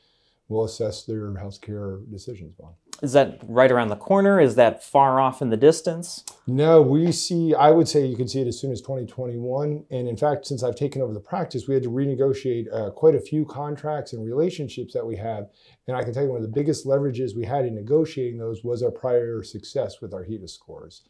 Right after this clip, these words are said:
Speaker 1: Um, and talking to, for example, Blue Cross Blue Shield, where we have a four point seven score, gave us a good amount of clout to really negotiate and get the contracts we needed to provide some great patient care.
Speaker 2: So quality measures, I, I think everyone's familiar with quality measures in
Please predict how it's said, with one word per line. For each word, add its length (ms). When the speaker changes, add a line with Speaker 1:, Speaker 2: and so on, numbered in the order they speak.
Speaker 1:
Um, 280
and 120
talking 480
to, 300
for 160
example, 340
Blue 180
Cross 240
Blue 160
Shield, 560
where 120
we 60
have 100
a 40
four 240
point 240
seven 320
score, 540
gave 260
us 180
a 60
good 200
amount 260
of 60
clout 420
to 80
really 340
negotiate 560
and 100
get 120
the 80
contracts 560
we 120
needed 320
to 100
provide 300
some 160
great 220
patient 300
care. 240
Speaker 2:
So 200
quality 380
measures, 400
I, 280
I 40
think 180
everyone's 520
familiar 420
with 160
quality 300
measures 320
in 200